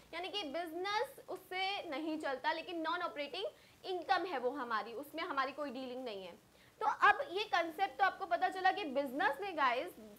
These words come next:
सिर्फ operating income ही नहीं होती, नॉन ऑपरेटिंग इनकम भी होती है।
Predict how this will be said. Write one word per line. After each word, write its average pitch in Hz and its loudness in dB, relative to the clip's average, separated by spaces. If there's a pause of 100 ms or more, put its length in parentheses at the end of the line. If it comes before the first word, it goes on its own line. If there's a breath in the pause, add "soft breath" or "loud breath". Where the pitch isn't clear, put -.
सिर्फ 523 0 (300 loud breath)
operating 339 0
income 392 4
ही 415 2
नहीं 349 -4
होती, 302 0
नॉन 339 0
ऑपरेटिंग 359 -2
इनकम 294 -4
भी 285 -4
होती 277 -4
है। 403 2